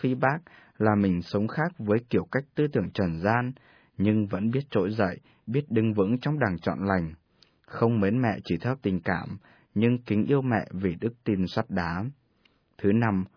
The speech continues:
tôn sùng vô vị lợi. Chân thành yêu mến mẹ không phải để có lợi cho mình, để được phúc trần gian hay phúc thiên đàng, nhưng chỉ vì thấy mẹ đáng mến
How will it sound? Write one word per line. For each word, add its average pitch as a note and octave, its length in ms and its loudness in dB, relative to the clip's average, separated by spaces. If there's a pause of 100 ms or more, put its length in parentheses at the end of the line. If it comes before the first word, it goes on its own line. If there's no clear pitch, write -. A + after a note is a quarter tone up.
(160)
tôn D3 160 2
sùng E2+ 340 0
vô A#2+ 200 2
vị G2+ 160 2
lợi. F2 300 -2 (560)
Chân A2 200 2
thành F#2+ 240 -2
yêu G#2+ 220 2
mến G#2+ 260 2
mẹ F#2+ 220 0 (120)
không D#3 220 -2
phải F2 280 0
để F2+ 180 0
có G2 200 0
lợi G#2+ 220 2
cho C3+ 140 -2
mình, G#2 280 2 (240)
để G2 140 2
được F2+ 260 2
phúc C#3+ 220 0
trần F2 280 0
gian A#2+ 260 2
hay A#2+ 240 0
phúc C#3 260 -2
thiên C3+ 200 -2
đàng, F2 280 0 (480)
nhưng D#3+ 240 2
chỉ F#2 160 2
vì F#2+ 240 2
thấy G2+ 160 -2
mẹ B2 280 2
đáng G2+ 300 0
mến F#2+ 320 0